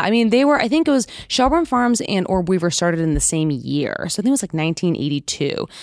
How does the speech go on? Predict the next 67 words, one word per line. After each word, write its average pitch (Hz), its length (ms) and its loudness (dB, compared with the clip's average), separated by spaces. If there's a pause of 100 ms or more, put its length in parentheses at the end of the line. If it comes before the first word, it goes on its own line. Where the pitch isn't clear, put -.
(140)
And 214 120 4
really, 254 240 2
there 208 140 2
was 160 160 0
no 170 720 4
artisanal 147 520 -2
cheese 143 240 -4
in 135 100 -6
Vermont. 131 340 -4
I - 40 -2
think 208 200 2
everyone 208 300 2
has 175 180 0
this 151 100 -4
image 151 300 -2
that 143 100 -2
Vermont 143 420 -2
has 143 200 -2
always 139 260 -2
been 135 240 -4
just 139 220 -6
kind 147 120 -4
of 139 60 -4
this 139 140 -4
haven 139 400 -2
of 131 80 -4 (360)
small-scale 143 600 0
cheese - 240 -4
making, 151 220 -2
but 175 120 2
there 190 100 2
really 185 220 0
wasn't 151 280 -2
anyone 139 340 -2
at 101 100 -2
the - 80 -6
time. 143 220 -4
And 135 240 -2
so 143 160 0
they 156 160 2
started 165 320 0
at 151 100 0
a 151 80 0
time 143 380 -2
when 143 220 -2 (420)
there 170 160 2
was, 165 340 0
you 175 160 2
know, 156 80 2
no 156 140 4
one 160 200 2
was, 151 240 0
there 185 100 2
was 202 80 4
no 196 120 2
dairy 151 320 2
inspector, 180 480 0
you 180 140 0
know, 151 80 0
so 160 140 0
basically 156 360 0
your 143 140 -2
farm 139 300 -2
inspector 160 360 -2
came 139 300 -2
to, 143 160 -4
like, 139 260 -4